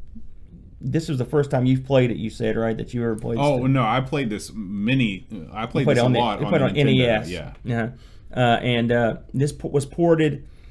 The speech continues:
Speaker 1: uh, to a few different systems. Um, in fact, more than I thought. And some of these I looked at, I was like, "I can't even believe that happened."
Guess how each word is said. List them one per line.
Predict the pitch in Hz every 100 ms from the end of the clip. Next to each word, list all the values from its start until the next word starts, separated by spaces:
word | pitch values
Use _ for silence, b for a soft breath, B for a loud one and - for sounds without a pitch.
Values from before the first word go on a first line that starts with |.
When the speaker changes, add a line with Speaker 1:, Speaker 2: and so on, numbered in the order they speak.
| b -
Speaker 1:
uh, | 135 127
to | 165
a | 139
few | - 185
different | 220 175 151
systems. | - 147 131 127 123 - b b b b -
Um, | 131 127 120 113 - -
in | 151
fact, | 143 208 208
more | - 151 220 285
than | 147
I |
thought. | 120 147 190 113 95
And | - 131
some | 254
of |
these | 277
I | 160
looked | 151 208 208
at, |
I | 135
was | 123
like, | 135
"I | 147
can't | 139
even | 170 151
believe | 123 135
that | 123
happened." | 120 160 208 -